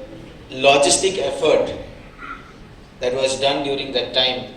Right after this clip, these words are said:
two, two and a half years, of delivering more than one thirty crore vaccinations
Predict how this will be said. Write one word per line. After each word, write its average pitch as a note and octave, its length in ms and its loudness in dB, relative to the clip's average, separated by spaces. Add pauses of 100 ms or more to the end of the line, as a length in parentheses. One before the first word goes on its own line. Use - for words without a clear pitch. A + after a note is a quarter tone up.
(160)
two, C#3 200 -14
two C3 120 -6
and B2+ 100 -6
a A#2+ 60 -6
half A#2 280 -10
years, A#2+ 320 -6
of - 220 -10
delivering C3 560 -4
more C3 160 -4
than C3 180 -6
one D3 280 -8
thirty B2+ 340 -6
crore B2 300 -6
vaccinations A#2 1040 -8